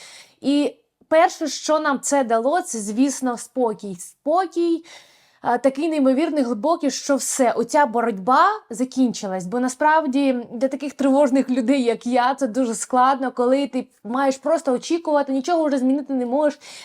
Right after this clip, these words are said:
Ти ніби все і зробив, але хочеться, щоб сталося щось швидше. Бо, знаєте, для мене це найгірше, коли щось не залежить від тебе, ти,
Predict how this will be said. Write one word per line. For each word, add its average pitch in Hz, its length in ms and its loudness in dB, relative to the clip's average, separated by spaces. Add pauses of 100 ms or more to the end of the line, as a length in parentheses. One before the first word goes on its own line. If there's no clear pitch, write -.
Ти 277 100 0
ніби 359 240 2
все 381 240 -2
і 339 40 2
зробив, 269 480 0 (420)
але 294 240 4
хочеться, 339 540 -2
щоб - 380 -4 (240)
сталося 330 580 0
щось 320 280 -4
швидше. 320 580 -2
Бо, 220 160 -6
знаєте, 311 340 -2
для 269 120 -2
мене 302 220 -2
це 277 100 -6
найгірше, 269 520 -2
коли 262 320 0 (460)
щось - 400 -2
не 269 160 2
залежить 247 400 2
від 220 180 -10
тебе, 302 320 0
ти, 285 260 -2